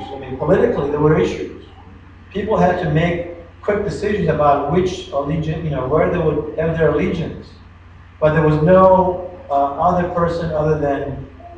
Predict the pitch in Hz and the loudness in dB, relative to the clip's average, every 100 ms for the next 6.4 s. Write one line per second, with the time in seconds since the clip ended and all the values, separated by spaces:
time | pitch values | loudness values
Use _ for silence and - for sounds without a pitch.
0 | - - - - 180 160 160 170 156 147 | -14 -10 -8 -8 -4 -2 0 0 0 0
1 | 139 135 139 135 131 131 - - - - | -2 -4 -2 -4 -4 -6 -10 -16 -20 -20
2 | - 156 160 185 185 - 147 139 135 139 | -8 -2 0 2 0 0 4 4 4 -2
3 | 127 127 127 160 175 180 180 180 - 147 | -2 -2 0 0 0 -2 -2 -4 -4 -6
4 | 123 123 - - - - - 147 165 165 | -4 -6 -8 -16 -20 -20 -6 2 2 2
5 | 151 147 127 - 156 170 180 185 - 147 | 0 -2 -4 -4 -2 0 0 -2 -2 -2
6 | 147 151 143 - | 0 0 0 -6